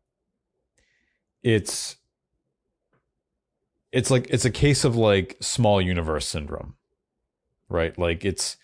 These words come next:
you and I made the joke, like, why is, <laughs> why the fuck is Sam Kirk there? Like, why does he even need to be there? Right. And it's just this need to connect all of these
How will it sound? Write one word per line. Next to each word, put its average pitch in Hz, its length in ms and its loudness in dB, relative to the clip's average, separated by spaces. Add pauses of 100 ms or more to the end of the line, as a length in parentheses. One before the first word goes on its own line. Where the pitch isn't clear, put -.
(600)
you 110 200 2
and 107 80 2
I 87 400 2
made 87 220 -2
the 87 60 -2
joke, 82 260 -2
like, 82 200 -2
why 87 240 2
is, 95 260 2
<laughs> - 300 -10
why 101 160 4
the 113 100 0
fuck - 280 -2
is 95 80 0
Sam 82 260 -4
Kirk 80 300 -6
there? 80 200 -12 (120)
Like, 87 140 -4
why 95 220 2
does 101 160 0
he 110 80 -2
even 87 200 -6
need 80 140 -8
to 76 60 -10
be 76 120 -6
there? - 300 -18 (200)
Right. 82 240 -4 (560)
And 110 100 2
it's 104 120 0
just 127 160 0
this 117 180 0
need 95 340 0
to 87 280 -4
connect 87 580 -4
all 85 240 0
of 80 100 -4
these 78 540 -6